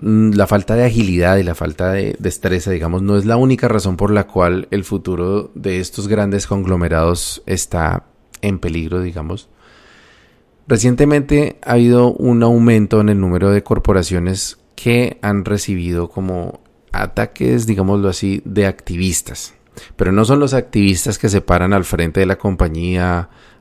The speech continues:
a protestar con pancartas en la mano. Es un nuevo tipo de activismo, bueno, relativamente nuevo, que se conoce como el activismo inversionista. Entonces,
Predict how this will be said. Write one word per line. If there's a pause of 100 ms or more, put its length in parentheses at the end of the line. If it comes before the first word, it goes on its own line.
a
protestar
con
pancartas
en
la
mano. (480)
Es
un
nuevo
tipo
de
activismo, (140)
bueno,
relativamente
nuevo, (1000)
que
se
conoce
como
el (220)
activismo (380)
inversionista. (880)
Entonces,